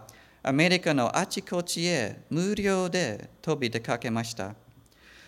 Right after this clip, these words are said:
そして私が大学を卒業するときには、正社員としてデルタ空港会社の本社で働く可能性もありましたので、卒業まで神様の導きを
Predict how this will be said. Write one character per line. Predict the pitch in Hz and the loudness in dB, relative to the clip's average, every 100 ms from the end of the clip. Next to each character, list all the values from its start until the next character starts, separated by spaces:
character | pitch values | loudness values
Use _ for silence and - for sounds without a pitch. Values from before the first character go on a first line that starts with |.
| - | -12
そ | - 190 | -2 0
し | 180 | 4
て | 170 | 4
私 | 170 202 190 | 6 4 4
が | 165 147 | 8 8
大 | 123 165 | 10 10
学 | 196 214 147 | 10 6 4
を | |
卒 | 143 214 - | 2 2 2
業 | 190 190 | 6 6
す | 190 190 | 6 2
る | 165 | 2
と | 170 147 | 0 0
き | 123 | 2
に | 113 | 4
は、 | 123 127 110 - - - - - | 6 8 6 0 -16 -20 -20 -4
正 | - 175 175 | 6 8 8
社 | - 170 | 6 6
員 | 143 127 | 6 4
と | 139 | 0
し | 123 - | 0 0
て | 185 123 107 - | 0 0 -2 -6
デ | 117 131 | 2 6
ル | 143 147 | 6 4
タ | 117 | -2
空 | - 180 180 | -2 0 0
港 | 175 156 | 0 0
会 | 139 151 | 4 4
社 | 156 123 | 4 0
の | 110 | -2
本 | 113 143 | 0 -4
社 | 135 123 | -2 -2
で | 143 151 101 - - - - | 2 2 0 -4 -20 -20 -4
働 | 160 135 127 135 | 0 4 6 6
く | - 113 | 4 -4
可 | - 120 | -2 0
能 | 127 123 | 2 2
性 | 117 | 0
も | 127 117 117 | 0 0 -2
あ | |
り | 120 | -2
ま | 120 165 | -2 -2
し | - | -4
た | 95 | -4
の | 98 | -2
で、 | 98 127 101 - - - - - - | 0 0 0 -6 -20 -20 -20 -20 -12
卒 | - 202 226 226 | -2 0 2 2
業 | 208 208 196 | 4 4 6
ま | 180 160 | 4 4
で | 98 101 | 2 -2
神 | - 160 165 | -6 -2 0
様 | 165 156 139 | 0 0 0
の | 127 117 | 2 2
導 | 127 139 123 127 | 2 2 0 -2
き | 127 127 127 | -2 2 2
を | 101 | 2